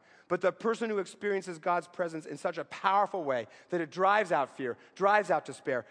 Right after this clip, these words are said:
drives out pain, drives out doubt, and ushers in joy, that person is truly blessed. That person is truly healed. That person is truly free because God's love has given you an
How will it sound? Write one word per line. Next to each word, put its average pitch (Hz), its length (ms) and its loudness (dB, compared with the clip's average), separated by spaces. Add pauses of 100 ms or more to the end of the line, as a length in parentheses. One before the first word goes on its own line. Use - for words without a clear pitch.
(120)
drives 190 440 4
out 165 240 0
pain, 131 300 -6
drives 196 400 2
out 175 220 2
doubt, 143 260 2
and 143 220 -4
ushers 180 340 -2
in 170 140 -4
joy, 127 320 0 (420)
that 214 320 4
person 131 460 -4 (180)
is 185 200 0
truly 170 380 -2
blessed. 175 420 -2 (320)
That 214 320 4
person 160 500 -2
is 175 200 -4
truly 226 400 -6
healed. 117 320 -6 (260)
That 220 320 2
person 156 460 -4
is 151 160 -4
truly 156 340 -6
free 139 360 -6 (200)
because 175 340 -4
God's 185 460 2
love 165 300 2
has 147 220 -4
given 170 320 -4
you 139 120 -4
an 135 160 -4